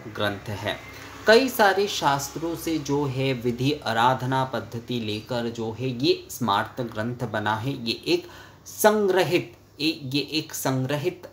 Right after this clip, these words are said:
जो है स्मार्त जो होता है, स्मार्त ग्रंथ जो होता है, कई सारे शास्त्र आदि से आराधना पद्धति आदि लेकर आगम से हो, कई सारे जगह से हो,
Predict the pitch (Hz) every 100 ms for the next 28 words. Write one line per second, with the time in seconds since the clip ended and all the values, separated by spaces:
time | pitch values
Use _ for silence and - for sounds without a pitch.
0 | - 113 127 127 127 120 - - 135 -
1 | 170 196 - 220 220 - 160 151 147 147
2 | 139 147 - 147 143 151 143 147 143 131
3 | 120 127 - - - - 226 254 - 180
4 | 165 160 - 123 131 - - - 117 117
5 | 135 135 - 117 117 123 123 131 131 107
6 | 104 113 127 123 104 107 113 127 123 110
7 | 110 123 139 127 - 117 117 123 117 123
8 | 117 120 117 - 175 160 139 117 117 117
9 | 107 110 - 107 104 -